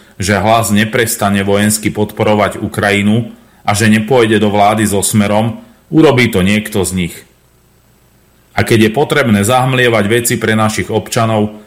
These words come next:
na to majú Petra Pellegriniho. Je to veľmi zákerná hra so slovenským voličom a každý by ju mal prehliadnuť. Problém nie je v samotnej kritike, ktorá je úplne legitímna.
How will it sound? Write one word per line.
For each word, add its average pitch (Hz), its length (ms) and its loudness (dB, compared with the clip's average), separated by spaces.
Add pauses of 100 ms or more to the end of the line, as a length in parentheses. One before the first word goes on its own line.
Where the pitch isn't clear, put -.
(160)
na 139 120 2
to 127 120 0
majú 113 320 0
Petra 107 320 -2
Pellegriniho. 87 800 -2 (1080)
Je 110 120 4
to 113 80 2
veľmi 113 360 4
zákerná 101 600 0
hra 104 240 -2 (320)
so 92 120 -4
slovenským 110 680 0
voličom 101 440 0 (440)
a 85 120 -10
každý 107 760 0
by 104 200 2
ju 104 80 4
mal 95 200 2
prehliadnuť. 85 840 -4 (1800)
Problém 147 400 2
nie 151 240 2
je 107 80 0
v - 80 -4
samotnej 107 480 0
kritike, 107 720 -2
ktorá 95 320 0
je 90 160 -4
úplne 98 320 0
legitímna. 90 800 -2